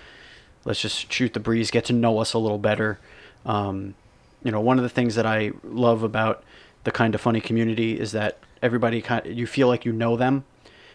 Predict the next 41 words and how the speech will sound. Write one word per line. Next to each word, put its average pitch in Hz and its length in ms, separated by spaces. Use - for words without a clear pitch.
because 123 280
of 120 60
all 120 100
the 113 60
content 117 440
they 117 100
do 113 220
that 107 200
isn't 131 400
on 135 180
a 135 60
professional 127 640
level. 131 340
It's - 140
more 110 180
like 110 200
they're 113 180
just 104 220
being 113 240
goof-, 107 320
goofballs, 120 540
and 107 180
you 117 80
kinda 120 240
get 117 140
to - 80
know 110 140
them, 107 100
and 107 80
you 110 100
do 120 220
feel 127 280
like 107 240
you 107 100
know 120 220
them 104 260
in 123 100
a 110 40
very 113 200
personal 110 480
level. 107 380